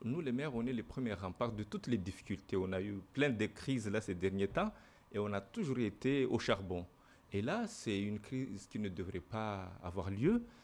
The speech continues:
C'est pour cela que les maires se sont, sont exaspérés et soutiennent le cidevam parce qu'ils savent déjà ce qu'on a réalisé jusqu'à maintenant dans les difficultés.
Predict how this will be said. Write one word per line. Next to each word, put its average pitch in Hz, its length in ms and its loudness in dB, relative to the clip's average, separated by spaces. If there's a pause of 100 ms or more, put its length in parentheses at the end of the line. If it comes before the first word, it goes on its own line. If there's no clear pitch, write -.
C'est - 200 -4
pour - 200 -10
cela 165 300 -2
que 110 500 0 (300)
les 101 200 0
maires 143 220 2
se - 180 -10
sont, 160 220 -10 (260)
sont 135 300 -4
exaspérés 113 800 0 (400)
et 113 180 4
soutiennent 139 440 0
le 117 60 4
cidevam 107 500 2
parce - 220 -2
qu'ils 127 260 -2
savent 190 300 -4
déjà 92 380 0 (480)
ce - 160 -14
qu'on 113 220 0
a 101 80 2
réalisé 104 380 2
jusqu'à 101 300 -2
maintenant 98 280 0
dans 127 160 0
les 139 100 2
difficultés. 151 720 -2